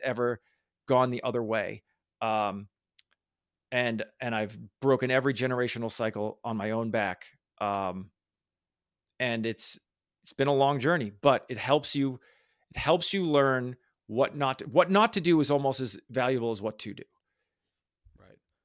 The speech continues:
Speaker 2: Yeah.
Speaker 1: And so I would say that that is what's, what's fueled me and pushed me forward all the way. And it's a commitment to my craft, and it's the example of what not to do.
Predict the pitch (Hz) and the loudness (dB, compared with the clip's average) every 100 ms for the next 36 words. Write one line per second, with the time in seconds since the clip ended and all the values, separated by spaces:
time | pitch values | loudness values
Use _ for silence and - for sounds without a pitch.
0 | _ _ _ - 131 123 113 - 117 110 | _ _ _ -16 -12 -8 -4 -2 0 4
1 | 139 143 135 120 104 135 139 139 123 123 | 4 4 2 0 0 2 4 4 4 2
2 | - - 117 - - 131 127 113 120 113 | 0 -4 -4 -4 -6 -2 0 0 -2 -4
3 | - 120 - 110 - 104 104 98 - 104 | -4 -6 -6 -8 -6 -4 -4 -4 -2 -2
4 | 110 104 92 117 - - 131 139 - 143 | 0 0 0 -4 -8 -6 -4 -2 -2 2
5 | 139 135 123 120 - 120 110 - 113 101 | 2 4 2 2 -4 -8 -6 -6 -6 -4
6 | 113 113 117 98 107 101 90 95 107 95 | -4 -2 -2 -2 -4 -4 -8 -8 -10 -10